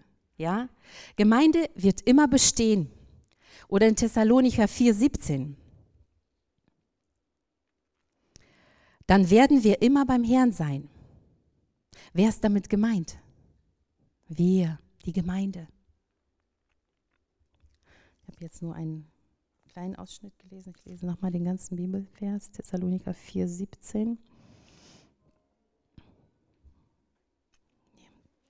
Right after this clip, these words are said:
Timotheus. Nee, egal. Erste Theo-, Thessaloniker vier siebzehn. Hast du das dran geschmissen? Nee.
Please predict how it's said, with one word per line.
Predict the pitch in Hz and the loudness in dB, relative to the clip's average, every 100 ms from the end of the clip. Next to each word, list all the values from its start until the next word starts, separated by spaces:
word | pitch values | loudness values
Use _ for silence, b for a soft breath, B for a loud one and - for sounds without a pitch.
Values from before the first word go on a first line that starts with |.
| _ | _
Timotheus. | - 190 170 - - 202 180 - - - - - _ _ _ b b b b b b b b | -16 -10 -10 -12 -16 -12 -12 -14 -20 -20 -20 -20 _ _ _ b b b b b b b b
Nee, | - 165 | -4 -2
egal. | 156 151 147 - - _ _ _ _ _ _ _ _ _ _ _ _ - - | -2 -4 -6 -14 -20 _ _ _ _ _ _ _ _ _ _ _ _ -14 -2
Erste | 180 - | 0 0
Theo-, | 190 185 180 | -2 0 -2
Thessaloniker | - 185 175 175 185 180 175 | -2 -6 -2 0 0 0 -4
vier | 180 | -4
siebzehn. | 165 175 - 160 147 | -4 -6 -4 -4 -4
Hast | 185 - | -10 -14
du | 165 | -12
das | 170 | -12
dran | - 202 | -10 -10
geschmissen? | 196 - 214 240 - _ | -10 -12 -16 -16 -20 _
Nee. | 180 170 | -14 -14